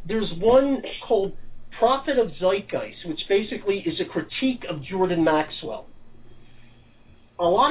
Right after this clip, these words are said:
of people don't remember Jordan Maxwell because he goes back quite a way. Um, generally, that, and it really has surprised me, that has been one of the biggest sellers in the series. Because apparently a lot of people, his videos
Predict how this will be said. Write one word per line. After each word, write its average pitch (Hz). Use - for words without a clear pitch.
of -
people 247
don't 214
remember 180
Jordan 151
Maxwell 147
because 147
he 208
goes 170
back -
quite 139
a 131
way. 120
Um, 143
generally, 269
that, 320
and 233
it 226
really 330
has 277
surprised 233
me, 131
that 240
has 240
been 202
one 190
of 170
the 160
biggest 202
sellers 165
in 139
the 135
series. 113
Because 165
apparently 208
a 139
lot 160
of 247
people, 190
his 233
videos 208